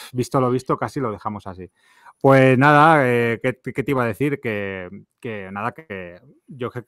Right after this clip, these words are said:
al final, cuando te metes un poco a hacer esto de la, de divulgación, que llamo yo, de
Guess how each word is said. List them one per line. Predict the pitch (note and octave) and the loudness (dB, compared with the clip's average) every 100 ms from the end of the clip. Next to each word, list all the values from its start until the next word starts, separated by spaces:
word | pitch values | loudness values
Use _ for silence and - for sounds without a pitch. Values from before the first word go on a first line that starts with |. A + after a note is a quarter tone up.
| _ F3 _ _ _ _ _ _ _ - | _ _ _ _ _ _ _ _ _ -12
al | D3+ | -10
final, | - B2 C3+ D3 C#3+ | -6 0 0 0 -2
cuando | B2+ A#2 A2+ A2+ A2+ A2 G#2+ G#2+ G#2+ _ _ _ | -4 -4 -4 -4 -4 -6 -6 -8 -12 _ _ _
te | B2 | -6
metes | A#2 B2 C#3+ D3 | -4 -4 -4 -4
un | C#3+ | -2
poco | C#3 C3+ | 0 2
a | A#2+ | 0
hacer | C3 | -2
esto | A#2 - A#2 | -8 -8 -6
de | A#2 A2 | -6 -8
la, | A2 A2 | -8 -8
de | A2 A2 | -8 -6
divulgación, | A#2 B2 C3 A2+ - C3+ C#3+ D3 | -4 0 0 0 -2 -4 -4 -6
que | A2+ | -10
llamo | A2+ A2 | -10 -10
yo, | G#2+ C3 D3 | -10 -12 -12
de | A#2 G#2+ G#2 G2+ | -14 -12 -12 -14